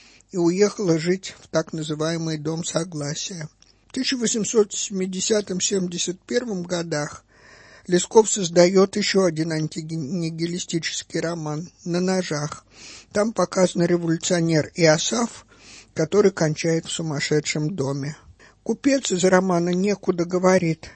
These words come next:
«Мутоврит народ тот туда, тот сюда, а сами, ой, право. Великое слово тебе говорю, дороги никуда не знают. Без нашего брата не найдут ее никогда.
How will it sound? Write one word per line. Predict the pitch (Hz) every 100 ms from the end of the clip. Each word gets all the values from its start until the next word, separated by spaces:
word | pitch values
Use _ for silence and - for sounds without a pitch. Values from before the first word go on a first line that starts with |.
| - -
«Мутоврит | 226 220 - 294 285 202 185
народ | 190 196 185 175 -
тот | 175 156 -
туда, | 170 185 262 240
тот | - 180
сюда, | - 190 180 220 233 -
а | - 180
сами, | - 226 233 208 -
ой, | 277 311
право. | - 214 208 208 170 175 - - - - - - -
Великое | 190 240 285 233 214
слово | 240 214 180
тебе | 165 175 156
говорю, | 160 160 165 165 156 147 - 165
дороги | 156 175 220 214 190
никуда | 175 175 156 160
не | 175 170
знают. | 170 160 160 156 147 - - _ - - - -
Без | 185 196
нашего | 220 202 220 202
брата | 196 214 220 208
не | 202 208
найдут | 214 214 226 220 -
ее | 180 165
никогда. | 170 170 175 170 170 165 160